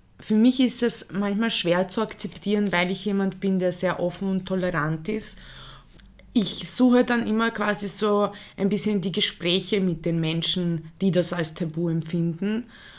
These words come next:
Und ich merke eigentlich, dass die meisten, die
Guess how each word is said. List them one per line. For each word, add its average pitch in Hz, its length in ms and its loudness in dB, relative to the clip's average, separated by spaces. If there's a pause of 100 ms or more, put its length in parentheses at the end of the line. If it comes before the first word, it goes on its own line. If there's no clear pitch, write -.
(180)
Und 185 160 -16
ich - 160 -6
merke 190 320 0
eigentlich, 185 840 -2 (480)
dass 190 180 -2
die 202 120 0
meisten, 190 760 0
die 208 420 2